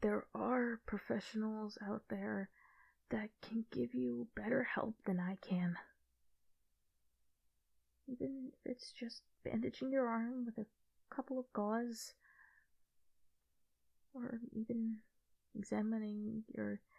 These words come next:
mental health. <sighs> Sweetheart, I, I'm sorry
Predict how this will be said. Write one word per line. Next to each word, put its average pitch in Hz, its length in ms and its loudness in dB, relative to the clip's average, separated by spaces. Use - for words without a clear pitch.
mental - 360 -2
health. 196 220 -4
<sighs> - 80 -2
Sweetheart, 226 380 2
I, 254 180 4
I'm 233 140 0
sorry 190 480 4